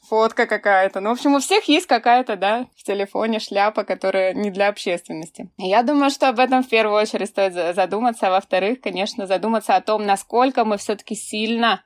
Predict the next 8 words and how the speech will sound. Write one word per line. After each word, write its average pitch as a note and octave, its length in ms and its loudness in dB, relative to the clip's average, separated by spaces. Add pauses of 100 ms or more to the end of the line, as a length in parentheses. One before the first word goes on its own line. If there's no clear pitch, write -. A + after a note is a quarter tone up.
зависим F#3+ 760 -2
от - 200 -2
этих F3+ 280 -6
гаджетов, F#3 680 0
да. F3+ 360 2
Ведь, A3+ 300 -4
э, A3 360 6
основное, A3 920 2